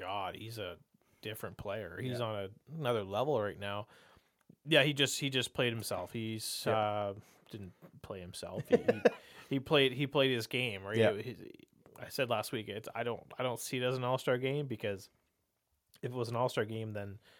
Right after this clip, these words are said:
Speaker 1: Jordan Dumais would have been there.
Speaker 2: Yeah.
Speaker 1: Uh, this is just a situation where you, you j-, you wanna fill players in where, where you think,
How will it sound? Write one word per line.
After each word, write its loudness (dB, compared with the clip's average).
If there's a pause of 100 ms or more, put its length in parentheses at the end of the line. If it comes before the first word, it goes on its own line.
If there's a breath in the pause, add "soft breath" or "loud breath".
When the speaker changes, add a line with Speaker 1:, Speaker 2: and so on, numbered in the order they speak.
(300 soft breath)
Speaker 1:
Jordan 2
Dumais 2
would 0
have -2
been 6
there. -8 (120)
Speaker 2:
Yeah. 4 (120)
Speaker 1:
Uh, 0
this -2
is -6
just -8
a -4
situation -4
where -4
you, -6
you -12 (100)
j-, -18 (200)
you -14
wanna -2
fill 0
players 0
in -2
where, -2 (520 soft breath)
where -6
you -6
think, -6